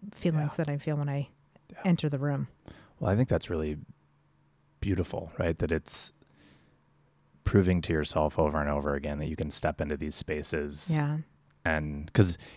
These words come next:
Speaker 2: it's so easy, I would imagine, to not,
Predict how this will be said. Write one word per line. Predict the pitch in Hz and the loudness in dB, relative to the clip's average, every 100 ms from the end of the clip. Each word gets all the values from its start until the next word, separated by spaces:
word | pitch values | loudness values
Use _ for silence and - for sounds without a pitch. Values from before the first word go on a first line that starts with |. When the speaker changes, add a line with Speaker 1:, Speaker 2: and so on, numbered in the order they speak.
| - | -6
Speaker 2:
it's | 90 - | 0 4
so | - 92 87 | 8 8 8
easy, | 82 80 73 | 4 0 2
I | 73 | 2
would | 73 | 0
imagine, | 73 73 73 73 69 69 - _ _ _ _ | 2 2 2 0 -2 -6 -12 _ _ _ _
to | - 80 | -4 -2
not, | 76 76 76 - | 2 4 4 2